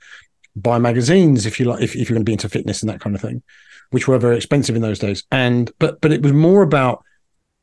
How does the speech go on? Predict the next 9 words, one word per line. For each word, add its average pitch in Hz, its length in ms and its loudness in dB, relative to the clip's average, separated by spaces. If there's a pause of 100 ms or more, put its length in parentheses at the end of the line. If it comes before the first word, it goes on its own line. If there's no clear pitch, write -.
(180)
you 147 80 0
know, 123 120 2
that, 147 360 -2
those 151 260 0
things 135 220 0
appealed 127 380 -2
to 120 100 -6
me 110 120 -4
massively. 107 680 -6